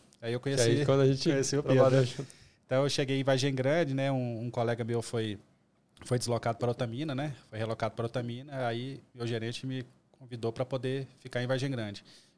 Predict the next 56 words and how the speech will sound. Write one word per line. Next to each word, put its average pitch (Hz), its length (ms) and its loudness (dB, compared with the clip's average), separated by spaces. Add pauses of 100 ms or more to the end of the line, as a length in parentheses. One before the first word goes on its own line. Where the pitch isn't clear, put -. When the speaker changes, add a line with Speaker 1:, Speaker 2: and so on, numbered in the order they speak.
Speaker 1:
Fiquei 120 220 -6
lá 120 120 0
durante 120 320 -2
três 117 280 -4
anos, 139 180 -4
conheci - 260 -6
o 120 60 -4
Pedro, 123 320 -6
a - 20 -4
gente 117 140 -6
tava 117 160 -2
naquela 110 300 -4
obra 107 200 -2
lá 107 140 -2
do, 101 300 -6
do 107 80 -10
alimentador 104 420 -6
de - 60 -10
sapatos, 117 420 -4
Speaker 2:
Foi 120 80 6
Speaker 1:
né? 117 80 6
Speaker 2:
alimentador, 117 480 6
teve 123 220 4
uma 127 120 4
filtragem. 120 680 6 (100)
Speaker 1:
Isso. 107 300 -4
Speaker 2:
Até - 160 8
legal 170 240 10
um 139 60 10
caso, 117 520 8 (160)
Lucas, 117 360 -2
que, 113 420 2
que - 80 4
eu 110 60 6
queria 123 160 10
abordar 113 320 12
com 107 100 0
você, 107 260 6
que - 80 0
é - 20 4
o - 20 4
seguinte: 113 280 0
a 104 40 -2
primeira 139 200 6
vez 143 140 6
que - 80 2
a - 20 4
gente 127 80 0
trabalhou 117 400 10
junto, 123 280 2
né, 127 80 8
a - 20 8
gente 120 120 6
chegou 113 200 8
numa 117 100 10
reunião, 113 360 8